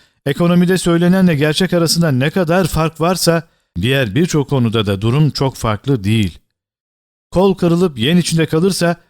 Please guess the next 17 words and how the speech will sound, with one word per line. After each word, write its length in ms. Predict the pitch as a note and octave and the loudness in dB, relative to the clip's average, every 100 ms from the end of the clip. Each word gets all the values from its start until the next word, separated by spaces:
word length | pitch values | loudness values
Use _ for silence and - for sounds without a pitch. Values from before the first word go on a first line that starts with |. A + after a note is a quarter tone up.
| _ - | _ -2
kol 280 | F3 E3 | 0 0
ya 140 | A#2 C3+ | 0 -4
kangren 540 | - B2+ A2 A#2 E3+ | -2 0 0 0 2
olur 440 | D3+ D3 F3 - - _ _ _ _ | 2 2 -2 -4 -18 _ _ _ _
ya 120 | A2 | -4
çolak 400 | G#2+ G#2 G2+ A2 | -4 -4 -2 -4
kalır. 440 | - F#2+ F#2 - - _ _ _ _ _ _ _ | -4 -6 -4 -8 -14 _ _ _ _ _ _ _
Gerçek 500 | G#2+ A2+ - B2+ - _ | -4 -2 -2 -4 -6 _
herkes 380 | C3+ E3 D3 C#3+ | -4 -2 -4 -6
için 360 | C3 D3+ D3 - - | -2 -2 -2 -6 0
en 120 | F3+ | 2
iyi 120 | C#3 | 4
olandır. 540 | G#2+ G2+ G2 G#2 - - _ _ _ _ _ _ | 2 0 -2 -4 -6 -14 _ _ _ _ _ _
Bir 100 | D#3 | -2
şey 240 | F3+ G3 D#3+ | 2 2 2
gerçek 440 | C3+ D#3 F#3+ D3+ | 0 0 0 0
değilse, 440 | E3+ G#3+ - F3 | 0 0 0 -2